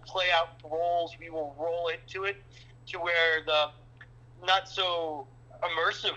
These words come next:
player can experience, be like, "Wow, what is this that's going on?" and really be taken up in this game and be able to do all the fun root and toot and shooting that everyone wants to do, while we can do the di-, nitty gritty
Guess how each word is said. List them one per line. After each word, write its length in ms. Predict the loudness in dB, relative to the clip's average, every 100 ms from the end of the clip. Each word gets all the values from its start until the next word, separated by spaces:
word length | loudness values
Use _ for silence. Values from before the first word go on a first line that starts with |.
| -6
player 300 | -2 0 0 -2
can 140 | -6
experience, 600 | -4 -4 -2 0 0 -2
be 80 | -2
like, 120 | -2 2
"Wow, 240 | 4 2 0
what 160 | -4
is 140 | -4 -10
this 140 | -8
that's 240 | -6 -6
going 260 | -2 0 4
on?" 240 | 4 4
and 80 | 0 -8
really 300 | -4 -2 -2
be 160 | -4 -10 -4
taken 320 | -4 -2 0
up 220 | 0 0 -4
in 160 | -4
this 180 | -4 -10
game 480 | -6 -4 -2 -4 -8 -14 -16 -16 -16 -4 0
and 260 | 0 0 -10 -18
be 160 | -6 -4
able 140 | -4 -6
to 140 | -10 -14 -16 -18
do 200 | -8 -6 -6 -10 -4
all 200 | -2 -2
the 100 | -4 -2
fun 180 | -2 -2
root 180 | -8 -10
and 80 | -12
toot 160 | -12 -10
and 100 | -4
shooting 400 | -2 -2 -6 -4
that 140 | -2 2
everyone 380 | 0 0 -2 0
wants 280 | 0 0 -2
to 100 | -10
do, 320 | -6 -4 -4 -10 -20 -20 -20 -20 -2
while 260 | 4 4 2
we 140 | -2
can 200 | -2 -6 -6
do 140 | -4
the 100 | -4 -2
di-, 160 | -2 -2 -2
nitty 260 | -4 -4 -10
gritty 580 | -2 0 0 -2 -6